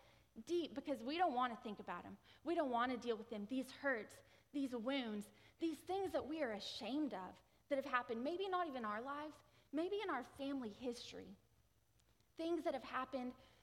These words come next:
things that we have addiction to, things that we,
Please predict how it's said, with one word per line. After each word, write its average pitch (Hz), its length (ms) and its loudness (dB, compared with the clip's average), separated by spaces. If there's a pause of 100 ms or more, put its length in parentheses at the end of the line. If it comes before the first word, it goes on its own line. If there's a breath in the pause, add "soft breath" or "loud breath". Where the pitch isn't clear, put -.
(120)
things 349 260 4
that 254 140 4
we 240 280 0 (380 loud breath)
have 277 200 2
addiction 269 680 -2
to, 294 320 -2
things 294 320 0
that 240 180 0
we, 226 300 -2